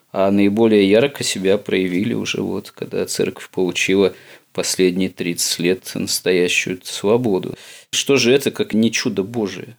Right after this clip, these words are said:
как не особый промысел Божий? Это же явно не одними человеческими силами совершалось. По человеческому разумению это вообще уже не могло бы быть никак. А тем не менее, Господь вот посылает пастырей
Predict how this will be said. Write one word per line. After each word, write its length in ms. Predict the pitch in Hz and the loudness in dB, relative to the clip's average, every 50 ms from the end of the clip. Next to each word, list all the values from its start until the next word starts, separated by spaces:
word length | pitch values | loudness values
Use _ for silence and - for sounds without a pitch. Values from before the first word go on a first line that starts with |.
| _ _ _ _ | _ _ _ _
как 200 | - 101 95 - | -10 -10 -6 -2
не 140 | 107 104 101 | 0 0 2
особый 380 | 98 - - - 107 101 98 92 | 2 0 0 -2 -2 -2 -2 -4
промысел 560 | - - 110 101 98 92 90 - - 110 107 | -2 -2 0 0 0 -2 -4 -6 -6 -4 -4
Божий? 320 | 107 113 101 92 85 92 | -4 -4 -4 -4 -4 -4
Это 180 | 95 - 117 107 | -2 0 0 0
же 140 | 104 104 117 | 0 2 2
явно 420 | 131 147 143 135 117 104 95 - - - - - - _ - | 4 4 4 4 2 0 -2 -4 -8 -16 -20 -20 -20 _ -4
не 180 | 113 113 117 | -2 0 2
одними 340 | 120 117 123 151 147 120 107 | 2 2 4 4 4 4 4
человеческими 840 | - - - 107 101 107 120 120 104 - - - - - 92 92 92 | 4 2 2 4 4 4 4 4 2 0 -2 -6 -6 -6 -6 -6 -4
силами 640 | - - - 110 101 92 87 85 87 92 92 95 107 - | -4 -4 -4 -4 -4 -4 -4 -6 -8 -8 -12 -14 -14 -14
совершалось. 800 | - - - 95 101 - - - 104 95 90 85 - - - _ | -12 -8 -6 -6 -4 -4 -4 -2 -2 -2 -2 -4 -6 -10 -10 _
По 140 | - 101 98 | -2 -2 0
человеческому 640 | - - 117 113 117 120 - - - - 117 110 107 | 0 2 4 4 4 4 2 -2 -2 -2 -2 0 0
разумению 560 | 110 107 120 117 117 127 139 135 131 120 107 | 0 2 2 4 4 4 4 4 4 4 2
это 160 | 104 - 107 | 2 0 0
вообще 320 | 98 104 110 104 - 139 | 0 0 0 2 2 0
уже 300 | 143 139 117 107 95 85 80 - - - - - - - | 0 0 -2 -4 -6 -8 -8 -12 -16 -20 -20 -20 -12 -8
не 100 | 101 98 | -6 -4
могло 300 | 95 101 104 110 104 92 | -2 -2 0 0 0 0
бы 140 | 90 95 | 0 -2
быть 280 | 92 92 92 80 - - | -4 -4 -4 -6 -8 -8
никак. 340 | 87 98 104 - 80 80 - - _ _ _ _ _ _ _ - | -12 -12 -10 -10 -10 -10 -12 -14 _ _ _ _ _ _ _ -10
А 140 | - - 104 | -6 -4 -2
тем 220 | 95 104 95 92 | -2 -2 -2 -2
не 80 | 90 90 | -2 -2
менее, 320 | 90 104 123 151 139 113 | 0 0 2 2 2 0
Господь 560 | 92 98 98 - - - - 107 123 - - | 0 0 -2 -4 -4 -6 -8 -8 -8 -8 -6
вот 220 | 101 98 107 - - | -6 -6 -6 -6 -8
посылает 600 | - 110 - - 110 98 101 110 117 113 107 - | -6 -4 0 2 4 4 6 6 6 4 2 2
пастырей 720 | - 104 101 107 - - - - 110 104 98 95 92 90 | 2 2 2 2 2 0 -4 -4 -4 -2 -2 -2 -4 -6